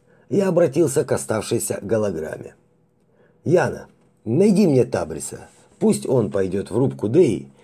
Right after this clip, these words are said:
я там тоже скоро буду. И срочно подготовь систему связи». «Принято. Сообщение Табрису передано. Командир,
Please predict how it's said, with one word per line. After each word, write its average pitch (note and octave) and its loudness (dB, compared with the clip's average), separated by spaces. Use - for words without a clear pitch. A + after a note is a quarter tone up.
я D#3+ 2
там D#3+ 2
тоже G2+ 2
скоро G2 -4
буду. D2 -6
И F#3 0
срочно C#3 -2
подготовь F#2 -2
систему A2+ -2
связи». E2 -10
«Принято. C3 0
Сообщение C3+ 0
Табрису C#3+ -2
передано. G2+ -2
Командир, B2+ -2